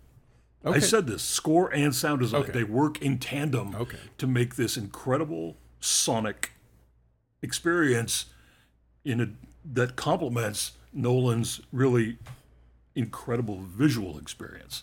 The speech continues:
Speaker 1: Mm-hmm.
Speaker 2: that he's giving you as well. Here's my other complaint. There were people living in the Los Alamos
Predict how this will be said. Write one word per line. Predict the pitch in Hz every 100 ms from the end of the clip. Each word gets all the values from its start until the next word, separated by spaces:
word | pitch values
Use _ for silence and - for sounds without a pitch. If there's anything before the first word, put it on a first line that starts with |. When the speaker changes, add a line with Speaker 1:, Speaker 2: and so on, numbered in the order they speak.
| - 110
Speaker 1:
Mm-hmm. | 95 95
Speaker 2:
that | 92
he's | 87
giving | 101 82 80
you | 76 73
as | 85
well. | 110 90 - - - - _ _ _ _ _ _ _ _ _ _ _ - _ _ _ _ 156
Here's | 165 143
my | 131
other | 107 90 78 - - - - _ _ _ _ _ _ _
complaint. | 120 90 71 - - _ _ _ _ _ _ _ _ _ _ _ _ _ _ _ _ _ _ _ _ _ _ _ _ _ _ _ _ - - _ _ _ _ _ _ _ _ _ _ _ _ _ _ _
There | 131 143
were | 151
people | 127 170 185 165 147
living | 131 127 123
in | 113
the | 110
Los | 104 107 -
Alamos | 95 92 87 -